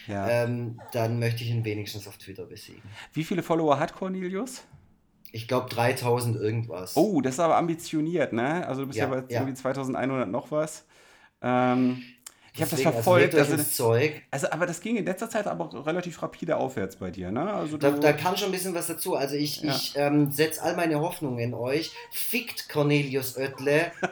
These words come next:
Speaker 2: in die
Speaker 1: <laughs>
Speaker 2: Twitter-Hölle. Ge-, entfollow dem auch.
Speaker 1: Ja,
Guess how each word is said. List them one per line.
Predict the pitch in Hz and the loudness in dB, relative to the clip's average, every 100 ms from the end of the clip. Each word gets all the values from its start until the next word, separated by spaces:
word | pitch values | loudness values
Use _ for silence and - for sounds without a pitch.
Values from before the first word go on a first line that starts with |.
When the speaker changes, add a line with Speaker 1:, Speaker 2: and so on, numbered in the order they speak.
| - | 4
Speaker 2:
in | 160 185 202 202 - - | 4 4 0 -2 -6 -4
die | 160 | -4
Speaker 1:
<laughs> | 147 | 0
Speaker 2:
Twitter-Hölle. | - 214 185 143 113 110 104 101 113 - - | 0 0 4 4 4 2 2 -2 -4 -6 -4
Ge-, | - - - | 2 2 6
entfollow | 175 180 - 214 240 170 | 4 4 2 4 4 2
dem | - 123 117 104 | 2 0 0 -2
auch. | 92 98 - - - - 240 247 190 | -4 -6 -10 -20 -20 -14 -6 -4 6
Speaker 1:
Ja, | 147 | 6